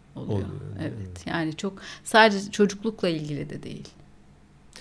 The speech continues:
Speaker 2: Zaten anne baban olduğu sürece çocuksun ve ihtiyacın hep devam ediyor.
Speaker 1: Ediyor, evet, evet. O erken kayıplar nedeniyle de, yoksa hani annem de babam da çocukluk döneminde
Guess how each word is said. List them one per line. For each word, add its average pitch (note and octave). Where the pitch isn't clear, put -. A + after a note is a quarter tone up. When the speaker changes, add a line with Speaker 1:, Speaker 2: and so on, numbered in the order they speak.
Speaker 2:
Zaten A2
anne G#2+
baban G#2
olduğu G#2
sürece G#2
çocuksun D3+
ve A2
ihtiyacın G#2+
hep C3
devam B2+
ediyor. F2
Speaker 1:
Ediyor, D#3
evet, D3
evet. D#3+
O G3
erken G#3
kayıplar F3
nedeniyle D3+
de, E3+
yoksa G3+
hani F3+
annem F3+
de E3+
babam E3
da D3
çocukluk F#3+
döneminde E3+